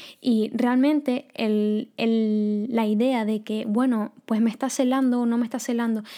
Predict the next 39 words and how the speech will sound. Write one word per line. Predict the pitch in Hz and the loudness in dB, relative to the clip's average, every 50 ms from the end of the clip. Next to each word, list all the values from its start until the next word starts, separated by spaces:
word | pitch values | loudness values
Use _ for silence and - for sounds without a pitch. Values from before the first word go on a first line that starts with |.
| - - - | -20 -18 -16
si | - - 269 | -2 0 2
no, | 254 294 285 - | 2 2 0 -2
si | - - | -2 -2
esta | 294 277 - 302 | -2 -2 -4 -2
persona, | - 277 247 - - 254 240 226 214 208 | -2 -2 -2 0 -2 -2 -2 0 -2 -2
si | 202 - 226 | -2 0 0
mi | 233 220 | 0 0
pareja | 220 220 226 254 233 226 | -2 -2 -2 -2 -2 -2
no | 214 208 233 | -2 0 0
me | 262 285 | 0 -2
está | 277 - 285 | -2 -6 -8
celando | 262 - 247 214 208 208 220 247 262 285 | -4 -2 -2 -2 0 0 0 0 0 0
es | 277 247 | -2 -2
porque | - - 240 - - 214 | -4 -10 -8 -6 -8 -8
realmente | 208 202 202 202 202 202 202 - 208 | -6 -6 -6 -4 -6 -6 -6 -6 -6
no | 202 202 | -6 -6
me, | 202 202 202 202 202 202 196 | -6 -6 -6 -6 -6 -6 -4
no | 202 208 | -2 -2
me | 208 208 | -2 -2
quiere. | 208 220 214 208 196 208 190 - _ - - - - - - - | -2 -2 -2 -2 -2 -4 -8 -12 _ -20 -20 -20 -20 -20 -20 -8
Y | _ - 233 | _ -2 0
esto | 208 - - - - - | 0 -2 -10 -18 -18 -18
<laughs> | - - | -4 -2
no | 226 214 | 0 0
es | 214 208 | 0 0
así. | 220 208 - - 233 214 214 - - - - - | -2 -4 -4 -4 -4 -4 -4 -8 -16 -18 -18 -4
O, | - 254 240 240 226 220 220 - - - - - - _ | 0 2 2 2 2 0 -4 -14 -20 -20 -20 -20 -6 _
vale, | 240 240 262 240 226 220 214 214 | 2 2 4 4 2 2 0 2
pues | 208 240 220 214 - - | 0 0 0 0 0 2
me | 262 254 233 | 2 2 2
está | 240 285 254 | 2 -2 -2
celando, | - 294 254 240 233 220 220 220 | 0 0 0 0 0 0 -2 -2
esto | 220 - 269 | -2 -2 -2
significa | - 269 254 247 240 - 247 - 277 | 0 2 0 0 0 -2 -4 -4 -2
que | 277 285 | 0 0
me | 254 233 226 | 0 0 -2
quiere, | 220 - 226 208 214 | -2 -4 -4 -4 -4
porque, | 202 - 214 196 - 226 240 294 - - - - - - - _ _ _ _ | -4 -6 -8 -4 -4 -6 -6 -6 -12 -20 -20 -20 -20 -20 -20 _ _ _ _
mira, | 247 233 220 214 208 208 | 0 0 0 0 -2 -4